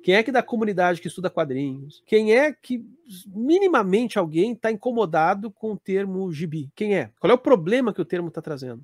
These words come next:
Nenhum. Aí tinha gente falando assim, "Ah, por isso que eu vou usar a história em quadrinho em vez de gibi, porque é menos problemático, é não sei o quê."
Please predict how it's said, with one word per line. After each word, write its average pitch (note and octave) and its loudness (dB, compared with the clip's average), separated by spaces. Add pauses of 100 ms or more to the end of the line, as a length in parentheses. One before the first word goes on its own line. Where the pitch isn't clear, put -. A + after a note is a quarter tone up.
Nenhum. A3+ -6 (100)
Aí F#3 4
tinha G#3+ 6
gente A3 2
falando A3 2
assim, - -4
"Ah, A#3+ 6
por A#3 -2
isso B3 -4
que D4 -4
eu C#4+ 0
vou B3+ 0
usar G#3+ 2
a - 4
história G#3 0
em G3 -4
quadrinho F3 0
em E3+ -4
vez F#3 0
de F3 -6
gibi, D3+ -4
porque - -6
é G3 0
menos G3 -4
problemático, E3 -2
é F3 -8
não F3 -8
sei F#3+ -10
o - -14
quê." A#3 -12